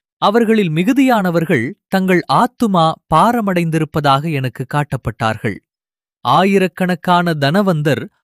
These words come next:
ஆவிக்குரிய ஆகாரமின்றி பட்டினியாயிருக்கிறார்கள். உத்தியோகஸ்தர் பலரும் தங்களுக்கில்லாத ஒரு ஆவிக்குரிய தேவையை உணர்கிறார்கள்.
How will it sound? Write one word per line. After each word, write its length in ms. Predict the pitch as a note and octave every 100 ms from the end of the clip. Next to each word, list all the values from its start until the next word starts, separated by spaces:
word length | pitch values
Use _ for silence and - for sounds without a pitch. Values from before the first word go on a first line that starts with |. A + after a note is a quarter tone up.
| _ C3
ஆவிக்குரிய 680 | E3+ A#3+ B3 - A3+ G#3+ G#3+
ஆகாரமின்றி 920 | E3+ F#3 F#3+ F#3+ F3+ E3+ D#3+ D#3 D#3+ - -
பட்டினியாயிருக்கிறார்கள். 1300 | C#3 - A3+ F#3 C3 C#3 C3+ A2+ B2 A2 G#2+ A#2 - _ _ _ _ _ _
உத்தியோகஸ்தர் 840 | F3+ G3+ C#4+ D4 B3 A3+ G#3 G3
பலரும் 500 | F3 F3+ F3 C#3 G3 _ G3
தங்களுக்கில்லாத 1000 | G3 G3 F3 - F#3+ A3 A3 F3 B2+ E3+ -
ஒரு 180 | E3+ D#3+
ஆவிக்குரிய 720 | C#3 G#3+ B3+ - A3 G#3+ G3 -
தேவையை 540 | F3 E3+ E3 C#3 D#3
உணர்கிறார்கள். 840 | C#3+ C#3 F#3+ E3+ B2 G#2+ G#2 A#2+